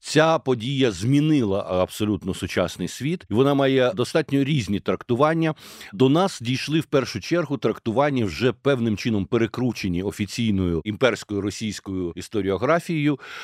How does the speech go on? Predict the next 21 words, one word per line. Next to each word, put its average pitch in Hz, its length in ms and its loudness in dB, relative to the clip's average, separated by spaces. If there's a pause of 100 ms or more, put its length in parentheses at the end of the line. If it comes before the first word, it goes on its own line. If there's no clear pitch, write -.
(140)
де 139 420 4
багато 120 580 0
подій 127 540 0 (220)
переписані, 160 920 2 (240)
представлені 110 680 0
в 98 140 2
інший 98 240 -2
спосіб, 156 580 -2
і 120 240 4
вся 131 260 2
ця 107 360 2
історія 107 580 2
з 85 200 -6
Золотою 120 540 2
Ордою, 139 500 4
з 90 260 -6
Ордою 104 420 2
взагалі, 107 520 0
вона 147 320 2
достатньо 127 540 -2
демонізована. 107 920 0